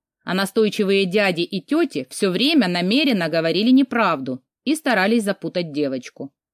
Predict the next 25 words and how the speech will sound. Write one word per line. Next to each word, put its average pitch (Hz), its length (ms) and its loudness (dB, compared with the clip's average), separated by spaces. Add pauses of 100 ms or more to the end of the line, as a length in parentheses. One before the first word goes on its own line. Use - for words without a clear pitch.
(240)
Однако 233 520 -2
Анна 277 380 2
всегда 233 440 0
видела 165 380 -2
суть. - 440 -8 (840)
Тут 330 240 -2
Аня 262 280 4
впервые 247 480 0
пожалела 202 580 0
о 175 180 -6
том, 277 380 2
что - 320 -4
Эйджи 226 400 0
не 160 140 -2
унаследовал 220 640 -2
её 190 320 -2
дара. 139 480 -8 (680)
Я 185 440 -2
видящий. 143 920 -4 (360)
Моя 156 300 -4
бабушка 180 680 -2
умела 180 400 -2
восстанавливать 180 760 -4
события 165 480 -2
прошлого 139 680 -4